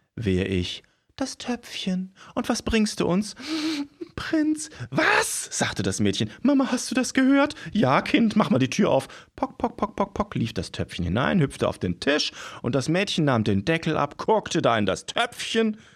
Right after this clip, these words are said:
„Mama, Mama“, sagte das Mädchen, „schau mal,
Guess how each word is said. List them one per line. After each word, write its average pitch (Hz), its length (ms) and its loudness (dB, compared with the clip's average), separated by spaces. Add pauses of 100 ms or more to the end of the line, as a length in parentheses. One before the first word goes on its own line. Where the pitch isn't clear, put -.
(800)
„Mama, 269 420 2 (1120)
Mama“, 220 300 4
sagte 214 280 -6
das 208 160 -4
Mädchen, 196 300 -2
„schau - 260 0
mal, 247 220 2